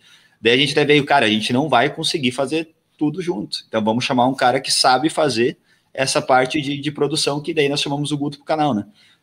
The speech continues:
Ah, vamos suprir um pouco a nossa deficiência com alguém, ah, que tenha o conhecimento necessário.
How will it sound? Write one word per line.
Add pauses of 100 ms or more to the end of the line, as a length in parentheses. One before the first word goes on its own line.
Ah,
vamos (120)
suprir
um
pouco
a
nossa
deficiência
com
alguém, (320)
ah,
que
tenha
o
conhecimento
necessário.